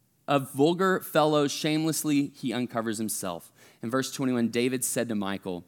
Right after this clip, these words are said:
"It was before the Lord. I was doing this to the Lord, who chose me above your father and above all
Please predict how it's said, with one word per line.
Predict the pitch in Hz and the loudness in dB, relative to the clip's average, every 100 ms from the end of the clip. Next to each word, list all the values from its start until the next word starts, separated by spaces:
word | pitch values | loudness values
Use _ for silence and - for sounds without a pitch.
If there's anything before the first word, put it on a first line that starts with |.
| - - - _ | -20 -20 -20 _
"It | 139 | 2
was | 127 - | 2 -2
before | 117 - 127 | -4 -2 -2
the | 110 | -2
Lord. | 95 98 113 151 110 80 - _ _ _ _ _ _ _ _ _ - | -4 -4 2 2 2 -2 -18 _ _ _ _ _ _ _ _ _ 0
I | 139 | 4
was | 156 | 4
doing | 139 131 | 4 4
this | 117 | 2
to | - | -4
the | 107 | -4
Lord, | 101 98 127 135 113 | -4 0 2 2 2
who | 101 | -4
chose | - - 170 175 190 165 | -4 0 4 6 6 4
me | 175 | 2
above | 170 165 156 | 2 2 2
your | 151 | 0
father | - 147 143 | 4 6 6
and | 139 | 4
above | 123 131 127 | 2 0 0
all | 131 139 160 165 | 2 4 6 4